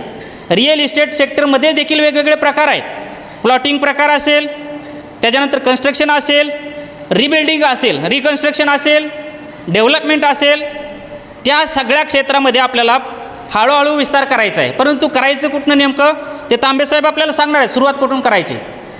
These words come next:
जे सोपं आहे, त्याच्यातून सुरुवात करायची, हळूहळू विस्तार करत जायचा. इथे संधी बघितली असेल, आता बँकिंग सेक्टर चालू करतोय, तर तिथं फक्त पंचवीस लाखाच्या वरची ज्याला कॅपॅसिटी आहे इन्व्हेस्ट करायची सुरुवातीला प्रमोटर म्हणून, त्यांनाच संधी आहे.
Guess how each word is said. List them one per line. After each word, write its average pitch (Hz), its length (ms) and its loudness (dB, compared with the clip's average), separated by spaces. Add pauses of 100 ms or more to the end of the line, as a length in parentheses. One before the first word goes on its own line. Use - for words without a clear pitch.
(440)
जे 285 120 4
सोपं 320 300 2
आहे, 294 220 0 (440)
त्याच्यातून 302 360 2
सुरुवात 285 380 4
करायची, 233 420 0 (280)
हळूहळू 302 380 4
विस्तार 294 320 0
करत 247 200 2
जायचा. 139 360 -2 (460)
इथे 285 260 2
संधी 320 320 2
बघितली 320 360 0
असेल, 170 260 -2 (320)
आता 214 160 0
बँकिंग 269 400 0
सेक्टर 277 300 0
चालू 277 240 2
करतोय, 277 340 2
तर 277 140 2
तिथं 277 260 2
फक्त 277 200 0
पंचवीस 269 460 0
लाखाच्या 262 380 2
वरची 285 260 0
ज्याला 285 240 2 (920)
कॅपॅसिटी 277 440 0
आहे 277 100 4
इन्व्हेस्ट 262 260 0
करायची 226 260 0
सुरुवातीला 220 420 2
प्रमोटर 220 380 0
म्हणून, 202 240 2
त्यांनाच 240 460 0
संधी 196 280 2
आहे. 117 60 -2